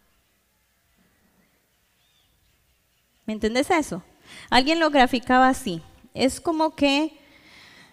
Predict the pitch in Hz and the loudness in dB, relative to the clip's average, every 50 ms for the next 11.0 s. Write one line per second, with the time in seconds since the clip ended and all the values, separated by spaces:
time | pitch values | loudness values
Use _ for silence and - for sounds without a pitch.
0 | _ _ _ _ _ 214 233 254 254 294 285 277 - 294 269 285 - 311 294 269 | _ _ _ _ _ 0 0 2 4 2 2 2 4 2 2 4 2 0 0 0
1 | 247 240 247 262 277 285 277 262 247 247 247 247 240 - 262 254 247 247 247 233 | 0 0 0 0 2 2 4 4 2 2 2 0 0 -2 -4 -6 -4 -4 -6 -6
2 | - - 208 214 220 220 233 226 285 277 - 302 277 277 311 277 262 247 247 247 | -8 -8 -6 -2 0 0 0 0 -2 -2 0 0 0 0 -2 -2 -2 -4 -4 -4
3 | 254 269 262 254 240 233 220 240 277 - - - - - - - - - - - | -2 -2 0 0 0 0 -2 -2 -4 -4 -8 -16 -20 -20 -20 -20 -20 -20 -20 -20
4 | _ _ _ _ _ _ _ _ _ _ _ _ - - _ _ _ - 180 - | _ _ _ _ _ _ _ _ _ _ _ _ -20 -20 _ _ _ -12 -12 -8
5 | - - 233 208 233 - - - - _ _ _ - _ _ _ _ _ _ _ | -6 -4 -6 -6 -8 -12 -18 -20 -20 _ _ _ -20 _ _ _ _ _ _ _
6 | _ _ _ _ _ _ _ _ _ _ _ _ _ _ _ _ _ _ 220 226 | _ _ _ _ _ _ _ _ _ _ _ _ _ _ _ _ _ _ -4 -4
7 | 214 214 247 240 - 294 294 277 - - 269 240 226 226 220 214 214 247 277 - | -2 0 -2 0 2 2 0 2 2 4 6 8 8 8 6 4 0 -2 -4 -6
8 | - - - _ _ _ _ _ _ _ - - - _ 233 233 220 - 269 277 | -12 -20 -20 _ _ _ _ _ _ _ -20 -20 -12 _ -8 -4 0 0 0 2
9 | 330 339 320 - 339 330 339 - 349 294 - 262 269 - 320 294 294 302 302 302 | 2 0 2 0 0 0 0 -2 -2 0 2 0 2 4 4 6 6 8 8 8
10 | 294 285 277 262 262 233 247 269 277 - 269 233 226 226 233 233 240 262 302 | 6 6 4 2 0 0 -2 -2 0 0 0 0 2 2 0 0 0 -2 -4